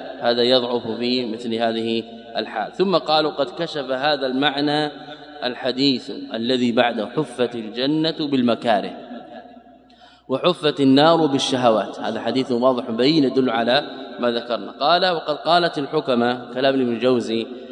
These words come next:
"لا تنال الراحة بالراحة"، يعني الجنة راحة وهي غاية، حينئذ لا تنال بماذا؟ بالراحة.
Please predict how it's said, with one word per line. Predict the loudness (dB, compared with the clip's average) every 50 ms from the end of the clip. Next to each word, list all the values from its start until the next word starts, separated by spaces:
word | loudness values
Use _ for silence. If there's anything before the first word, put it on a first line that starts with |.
| -14 -12 -6
"لا | 0 2 4 4 4
تنال | 4 2 2 2 4 6 6 6 4
الراحة | 4 4 4 6 4 4 4 2 -2 -2 -2 -2
بالراحة"، | 0 0 0 4 4 4 4 4 0 -8 -8 -10 -10 -14 -14 -14 -14 -14 -16 -16 -16 -18 -20 -20 -20 -16 -10 -6
يعني | -4 0 0 0
الجنة | 4 6 8 8 8 8 8 6 4 4 4
راحة | 6 6 6 6 6 2 -6 -6 -8 -10 -10 -10 -6
وهي | -2 0 2 2
غاية، | 4 6 6 6 6 4 0 -4 -6 -10 -12 -12 -12 -12 -12 -6 -2
حينئذ | 2 4 4 4 4 4
لا | 4 6 6 4
تنال | 4 2 2 4 4 6 6 6
بماذا؟ | 4 4 4 6 4 4 4 2 0 0 0 2
بالراحة. | 4 4 6 6 4 4 2 -4 -8